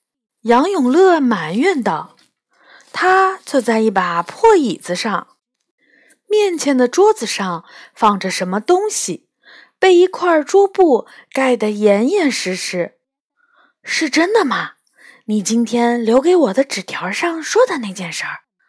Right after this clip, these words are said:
我着急地问。“我什么时候骗过你？”尽管这里只有我们两个人，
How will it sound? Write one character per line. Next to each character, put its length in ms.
我 140
着 280
急 240
地 140
问。 260
“我 320
什 300
么 160
时 200
候 140
骗 460
过 160
你？” 280
尽 260
管 360
这 120
里 140
只 160
有 140
我 80
们 180
两 320
个 140
人， 320